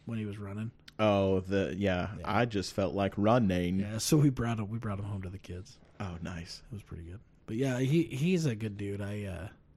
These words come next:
Speaker 1: I know he does a lot for our veterans, and, and that to me means a lot. I wanted to be a veteran. I couldn't 'cause my eyesight, but my grandpa was a veteran, and, and he fought in the Vietnam War, and I know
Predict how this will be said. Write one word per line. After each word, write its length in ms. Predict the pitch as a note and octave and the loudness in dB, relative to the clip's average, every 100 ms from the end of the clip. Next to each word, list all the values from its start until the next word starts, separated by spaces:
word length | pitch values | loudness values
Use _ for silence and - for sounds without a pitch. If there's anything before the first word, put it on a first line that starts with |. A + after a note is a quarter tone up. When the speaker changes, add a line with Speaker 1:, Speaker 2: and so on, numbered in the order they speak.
| _ - | _ -6
Speaker 1:
I 80 | A#2 | -2
know 120 | A#2 | 0
he 140 | A2+ | 0
does 160 | G#2 G#2 | -4 -6
a 40 | |
lot 220 | G2 F#2+ | -6 -8
for 140 | - G2+ | -8 -6
our 60 | |
veterans, 400 | G2 F#2+ G2 G2 | -6 -8 -8 -8
and, 160 | G#2 F#2+ - - - - | -10 -12 -14 -20 -20 -10
and 140 | G#2+ A#2 | -4 -4
that 160 | G2+ | -4
to 100 | - | -4
me 100 | A2+ | -4
means 220 | A2 G#2+ G#2+ | -2 -4 -6
a 40 | |
lot. 260 | G2+ G2+ G2+ - - - - - - - - - | -8 -8 -12 -18 -20 -20 -20 -20 -20 -20 -20 -10
I 140 | - B2+ | -2 -2
wanted 320 | A#2+ A#2+ A2+ | 0 -2 -4
to 60 | A2+ | -6
be 120 | G#2+ | -6
a 40 | |
veteran. 380 | G#2+ G#2 G#2+ G2+ | -6 -8 -6 -6
I 80 | F#2+ | -8
couldn't 380 | - G#2 G#2 - | -6 -6 -8 -10
'cause 120 | - G#2+ | -12 -8
my 180 | G#2 F#2+ | -8 -8
eyesight, 340 | G2+ F#2+ G2 F#2 | -8 -8 -10 -10
but 120 | F#2+ - - - - - - - - - | -14 -14 -20 -20 -20 -20 -20 -20 -16 -4
my 160 | A#2 | -4
grandpa 320 | A#2+ C#3+ C#3 A#2 | 2 4 4 0
was 120 | G#2 | -4
a 40 | |
veteran, 400 | G2+ G#2 G#2 G2+ | -4 -6 -6 -6
and, 220 | G2+ F2+ - | -6 -10 -10
and 160 | A#2+ A2 | -8 -8
he 80 | |
fought 200 | A2 A2+ F#2 | -6 -6 -6
in 40 | |
the 60 | G#2 | -6
Vietnam 440 | G#2+ G2 A2 A2+ | -8 -6 -4 -2
War, 260 | A2+ G2 G2 - - - - - - - | -4 -4 -8 -12 -20 -20 -20 -20 -20 -8
and 380 | G#2+ A2 G#2 F2+ - | -4 -2 -2 -6 -6
I 160 | A#2+ B2+ | -2 0
know 560 | B2+ B2+ A2+ G#2 G2+ | 2 0 0 -2 -6